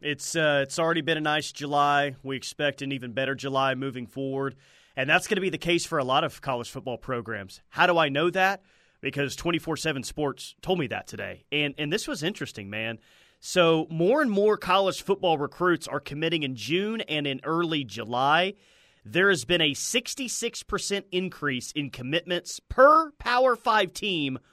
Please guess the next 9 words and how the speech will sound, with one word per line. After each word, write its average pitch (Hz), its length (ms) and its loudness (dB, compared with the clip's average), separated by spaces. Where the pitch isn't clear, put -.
over 208 220 4
that 220 220 2
span, 220 560 -2
like 151 200 -2
June 190 360 0
first 202 480 0
through 190 160 0
July 156 380 0
fourth. 190 520 -2